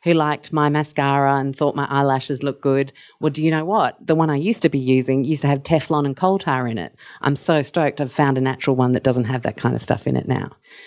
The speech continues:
You know, and if we start to realise that we are change agents every day with every conversation, and as shop owners in this space, oh my gosh, how many conversations do we have every day? Then, uh, then things get pretty exciting.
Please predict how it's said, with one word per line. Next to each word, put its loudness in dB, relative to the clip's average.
You 0
know, 0
and -2
if -8
we 2
start -2
to -4
realise 0
that -4
we 2
are 2
change 0
agents 2
every 4
day 0
with -4
every 0
conversation, 0
and 0
as 0
shop 0
owners -2
in 2
this 2
space, -2
oh 4
my 2
gosh, 0
how -2
many 2
conversations 0
do -6
we 0
have -2
every -4
day? 0
Then, 2
uh, 2
then 0
things 2
get 0
pretty 0
exciting. -2